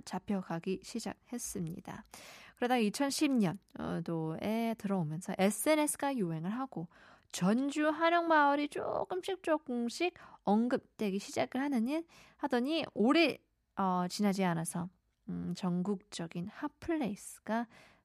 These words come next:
되기 시작했죠. So, going back to the two thousands, there was a significant renovation of the Hanok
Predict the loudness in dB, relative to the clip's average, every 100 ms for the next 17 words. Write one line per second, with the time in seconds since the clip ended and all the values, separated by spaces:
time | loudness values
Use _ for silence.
0 | _ -2 0 0 -4 -10 _ _ _ -6
1 | -2 0 -2 -6 -8 -8 -10 -14 -12 -10
2 | -10 -12 -16 _ _ -20 -20 _ -4 4
3 | 4 4 -4 _ _ _ _ _ 6 6
4 | 8 4 2 -2 -2 2 2 2 2 2
5 | 0 -2 -8 -10 -12 -8 -6 -6 -6 -4
6 | 2 2 2 -6 -8 -2 0 0 -2 -4
7 | -6 -8 -10 -18 -16 -6 -2 -2 0 0
8 | 0